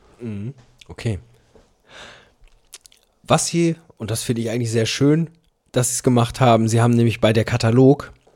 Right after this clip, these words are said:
den Namen des Albums Electric Café wieder geändert in den, der,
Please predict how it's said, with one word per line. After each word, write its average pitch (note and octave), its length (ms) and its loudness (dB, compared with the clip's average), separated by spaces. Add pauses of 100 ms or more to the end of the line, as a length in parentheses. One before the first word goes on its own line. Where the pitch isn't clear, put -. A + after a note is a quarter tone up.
(440)
den A2 180 2
Namen C3+ 280 2
des B2+ 180 0
Albums B2 480 2
Electric B2 540 0
Café A#2+ 420 0 (840)
wieder B2+ 240 6
geändert B2 420 0
in G#2+ 140 0
den, A#2 160 2
der, A2 180 4